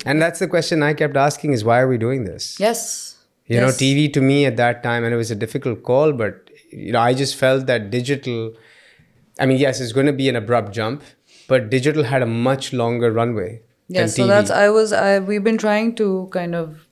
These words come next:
Speaker 2: get that idea across.
Speaker 1: Right. But
Speaker 2: Um,
Speaker 1: T V offers something that digital doesn't. Clout.
Speaker 2: It does, exactly. And
Speaker 1: You
Speaker 2: now
Speaker 1: know?
Speaker 2: I think the management is getting s-, a little tired of the clout also.
Speaker 1: Right.
Speaker 2: Because, you know, it's, um, you have,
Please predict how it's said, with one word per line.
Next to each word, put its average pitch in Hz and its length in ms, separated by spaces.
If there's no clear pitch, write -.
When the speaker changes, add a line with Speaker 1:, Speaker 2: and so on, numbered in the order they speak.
Speaker 2:
get 170 180
that 175 120
idea 156 300
across. 156 480
Speaker 1:
Right. 117 320
But 160 340
Speaker 2:
Um, 160 40
Speaker 1:
T 170 120
V 180 140
offers 160 340
something 143 300
that 123 60
digital 120 280
doesn't. 113 520
Clout. 127 420
Speaker 2:
It 165 160
does, 143 220
exactly. 143 680
And 175 140
Speaker 1:
You 180 60
Speaker 2:
now 196 220
Speaker 1:
know? 233 40
Speaker 2:
I 226 120
think 202 400
the 196 80
management 175 420
is 165 80
getting 160 160
s-, - 180
a - 20
little 165 200
tired 147 280
of 147 60
the 147 80
clout 151 320
also. - 320
Speaker 1:
Right. 110 300
Speaker 2:
Because, 247 280
you 294 80
know, 320 100
it's, - 300
um, 220 300
you 226 60
have, 233 140